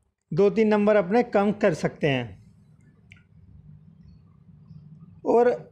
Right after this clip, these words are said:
टियर सेकंड, यानी कि टियर सेकंड, टियर टू का एग्जाम आपका कब तक हो सकता है?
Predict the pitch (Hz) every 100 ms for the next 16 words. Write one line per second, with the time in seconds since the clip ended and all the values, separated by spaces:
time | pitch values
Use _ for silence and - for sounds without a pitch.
0 | _ _ _ _ _ _ _ _ _ _
1 | _ - - 220 233 247 220 - 202 180
2 | 220 151 90 - _ _ _ - 180 214
3 | 226 220 226 226 226 208 196 190 208 214
4 | 220 220 226 208 226 214 180 208 196 190
5 | 185 180 202 - 226 170 170 160 - 147
6 | 120